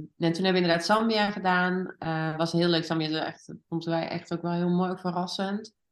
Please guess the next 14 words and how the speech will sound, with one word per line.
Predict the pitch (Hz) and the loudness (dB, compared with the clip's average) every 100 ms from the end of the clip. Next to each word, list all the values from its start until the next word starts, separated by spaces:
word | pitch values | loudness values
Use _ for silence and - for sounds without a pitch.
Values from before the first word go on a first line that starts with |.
| _ _ _ _ | _ _ _ _
Ehm, | - 170 170 165 165 160 160 160 160 160 160 160 165 _ _ _ _ | -4 -2 0 0 0 0 -2 -2 -4 -4 -6 -8 -12 _ _ _ _
eh, | - 165 - | -8 -6 -4
en | 165 | -4
Botswana. | 170 - 190 202 208 214 | -6 -2 0 0 0 -2
En | 214 | -2
toen | 180 185 | -4 -2
hebben | 180 170 170 | 0 0 0
we | |
eigenlijk | 165 170 180 175 | 0 -2 -2 0
allebei | 185 180 | 2 2
hebben | 175 175 | 0 0
we | 170 | -2
ook | 180 | 0
wel, | 175 170 170 | 0 0 -2